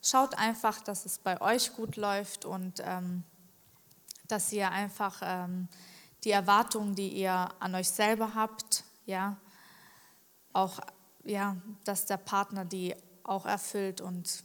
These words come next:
ja, umgekehrt auch. Und, ähm, ja, das ist, das ist einfach, ähm, sehr, sehr wichtig, die Liebe und, ähm, ja, dass man sich einfach auch immer wieder vergeben kann, ja.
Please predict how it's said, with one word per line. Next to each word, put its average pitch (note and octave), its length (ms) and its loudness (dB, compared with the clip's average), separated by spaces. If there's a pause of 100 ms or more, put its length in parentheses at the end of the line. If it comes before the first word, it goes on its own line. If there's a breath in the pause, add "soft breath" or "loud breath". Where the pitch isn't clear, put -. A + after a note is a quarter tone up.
(100)
ja, F#3 240 -8 (180)
umgekehrt F#3 600 -8
auch. F3+ 260 -6 (1080 loud breath)
Und, F#3+ 460 -2
ähm, F#3 460 -4 (280)
ja, G3+ 260 2 (180)
das G3+ 220 -2
ist, - 380 -6 (500)
das G#3+ 140 -2
ist - 120 -4
einfach, F#3+ 600 -4
ähm, F#3 360 -4
sehr, F#3 280 -4
sehr F3+ 220 -6
wichtig, F3+ 520 -8 (500)
die G3+ 80 -4
Liebe G3+ 560 -2 (680 loud breath)
und, F3+ 680 -4
ähm, F3 500 -4 (260)
ja, F#3+ 260 -2 (300)
dass F#3+ 200 -8
man F#3 200 -4
sich - 380 -2
einfach F3+ 360 -8
auch F3 220 -6
immer F3+ 440 -4 (160)
wieder F#3+ 280 -2
vergeben F#3+ 580 -2
kann, F3+ 360 -4
ja. F3+ 240 -6